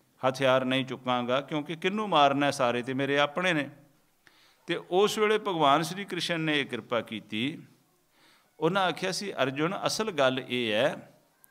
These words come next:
ਭਈ ਤੂੰ ਕਹਿੰਦਾ ਹੈ ਕਿ ਮੈਂ ਹੁਣ ਤੋਂ ਲੈ ਕੇ ਹਥਿਆਰ ਚੁੱਕਣੇ ਹੀ ਨਹੀਂ। ਹਥਿਆਰ ਚੁੱਕਣੇ, ਜੰਗ ਕਰਨੀ, ਲੜਾਈ ਕਰਨੀ, ਇਹ ਤੇਰਾ ਨਿੱਜ ਧਰਮ ਹੈ, ਇਹ ਤੂੰ ਛੱਡ ਨਹੀਂ ਸਕਦਾ,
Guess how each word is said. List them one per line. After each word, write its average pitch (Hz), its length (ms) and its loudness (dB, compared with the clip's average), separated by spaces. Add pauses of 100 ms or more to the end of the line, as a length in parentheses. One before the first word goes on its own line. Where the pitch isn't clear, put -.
(1080)
ਭਈ 180 260 2 (460)
ਤੂੰ 202 240 2
ਕਹਿੰਦਾ 190 320 0
ਹੈ 185 140 6
ਕਿ 185 160 -2
ਮੈਂ 165 640 4 (220)
ਹੁਣ 143 240 2
ਤੋਂ 180 220 0
ਲੈ 151 220 8
ਕੇ 151 180 -2
ਹਥਿਆਰ 139 480 4
ਚੁੱਕਣੇ 175 440 0
ਹੀ 160 80 4
ਨਹੀਂ। 113 280 0 (1600)
ਹਥਿਆਰ 139 640 6
ਚੁੱਕਣੇ, 170 800 0 (240)
ਜੰਗ 135 320 4
ਕਰਨੀ, 147 640 0
ਲੜਾਈ 131 460 2
ਕਰਨੀ, 139 560 -2
ਇਹ 180 180 0
ਤੇਰਾ 185 300 0
ਨਿੱਜ 175 340 0
ਧਰਮ 135 260 0
ਹੈ, 156 120 4
ਇਹ 175 100 2
ਤੂੰ 165 120 -4
ਛੱਡ 127 260 2
ਨਹੀਂ 127 200 -2
ਸਕਦਾ, 107 520 -6